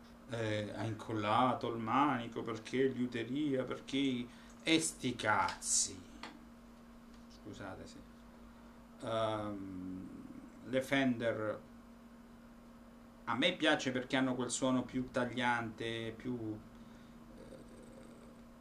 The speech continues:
non che non mi piacciono gli humbucker, cioè il discorso è questo, come ho detto prima, noi ci costruiamo un'immagine di fenderiani, di gibsoniani, eh, cui ci piace stare. Io, sì, ho detto che preferisco le Fender, ma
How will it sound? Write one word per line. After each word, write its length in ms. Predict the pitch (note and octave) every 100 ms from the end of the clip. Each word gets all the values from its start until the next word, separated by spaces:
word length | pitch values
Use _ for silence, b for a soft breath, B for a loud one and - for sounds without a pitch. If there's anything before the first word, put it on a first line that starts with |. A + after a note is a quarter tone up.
| - - - - - - - - -
non 200 | E3 G#3+
che 120 | G#3 E3+
non 80 |
mi 100 | D3+
piacciono 380 | D3+ D3+ C#3+ C3
gli 100 | B2+
humbucker, 720 | A#2+ A2+ A#2+ G2+ - G2 - -
cioè 160 | D#3
il 60 | D3
discorso 360 | F3+ - B3 C3+
è 60 |
questo, 440 | - C#3+ - A2+ - B B B -
come 220 | F3+ E3
ho 40 |
detto 280 | C3+ C3 C3
prima, 460 | A#2+ A#2 G#2+ G2+ F#2 - - - - - - - - - - -
noi 240 | E3 F#3+ F3
ci 100 | C3+
costruiamo 480 | B2+ B2+ B2+ B2 A#2
un'immagine 580 | A2+ G#2+ F#2 F#2 F#2
di 80 | F2+
fenderiani, 760 | - G#2+ G2 G2 A#2 A2+ A2 G2+
di 120 | G2
gibsoniani, 840 | G2+ G2 - G2+ G#2 G2+ G2 F#2 F#2 - B B B - - -
eh, 140 | - -
cui 160 | C#3+
ci 140 | B2+ B2
piace 300 | A#2+ G#2 G#2
stare. 540 | - G2 F2+ D#2+ D#2 - B B -
Io, 440 | D#3 D#3 C3 - - -
sì, 340 | - - A#2+ A2
ho 80 |
detto 440 | C3 C3 C3 C3 A#2+
che 140 | A#2
preferisco 400 | G#2+ A#2 A#2+ -
le 100 | A2+
Fender, 440 | A2 B2+ A2+ A2 A#2+
ma 260 | C#3 D3+